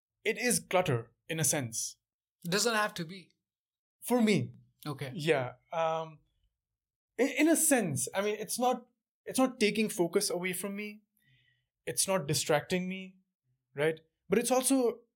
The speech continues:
Speaker 1: not something that I value so much that I want to keep.
Speaker 2: Okay.
Speaker 1: I, I think I would feel more joy and I would get more value out of these books if I shared it with other people.
Speaker 2: Yeah.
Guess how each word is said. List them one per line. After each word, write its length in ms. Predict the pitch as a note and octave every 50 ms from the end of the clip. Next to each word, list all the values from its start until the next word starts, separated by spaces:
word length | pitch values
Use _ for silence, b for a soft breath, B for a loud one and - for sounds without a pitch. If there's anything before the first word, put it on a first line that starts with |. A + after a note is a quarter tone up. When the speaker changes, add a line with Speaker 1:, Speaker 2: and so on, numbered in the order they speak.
| _ -
Speaker 1:
not 440 | F3+ F3 F#3 G3 G#3 A3+ A3+ - - _ - _
something 580 | - - - G3 G3+ G3+ F#3 - A3+ G#3+ G#3 F#3+
that 160 | F3 F3 -
I 100 | F3 F#3
value 400 | - - - - D#3+ D#3+ F3+ F#3+
so 200 | F3 - - G3
much 240 | F#3+ F#3 F#3+ F#3 -
that 120 | F#3 E3
I 40 | E3
want 240 | D#3 D3+ D#3+ D#3+ D3+
to 60 | - D3
keep. 280 | - - F3 C3+ - - - _ _ _ _ _ _ _ _ -
Speaker 2:
Okay. 100 | C3+ C3 D#3+ F#3 A3 - - - - -
Speaker 1:
I, 60 | F#3+
I 20 | G#3+
think 200 | G#3+ C4 B3 G#3+
I 80 | G3 A3
would 140 | A#3 - -
feel 400 | - - - G#3+ A3 A3+ A3+ G3+
more 260 | F#3 F#3+ G3 G#3 G3+
joy 540 | D#3+ C3+ B2+ D#3+ D#3+ D#3 F3 G3+ A3 G#3+ - _ _ _ _ _ _ _ _ _ _ _ _ -
and 120 | F#3 F3+ -
I 120 | F3 G#3
would 220 | G#3+ A#3 F#3 E3+ - - _ -
get 220 | D3 G3 G#3+ G#3 F#3+
more 200 | G3 G#3+ G#3 F3+
value 460 | D3 C#3 C3+ C#3+ D#3 F3 F#3+ - - -
out 200 | D#3+ F3 E3+ G3
of 120 | F3+ D#3+
these 180 | E3+ F#3 F3 D3+
books 420 | - E3+ G#3 - - - - - _ _ _ _ _ _ _ _ _ _
if 140 | - D3+ -
I 80 | F3 E3
shared 400 | D#3+ - - - E3 D#3+ E3 E3
it 160 | D#3+ D#3+ -
with 120 | C3+ C3 -
other 180 | C#3 C3 C#3
people. 400 | C3 C3+ C3+ C3 - A#2+ A2+ - _ _ _ _ _ _ _ _ _ _ _ -
Speaker 2:
Yeah. 340 | C3 C3 C#3+ D3+ D#3 C3+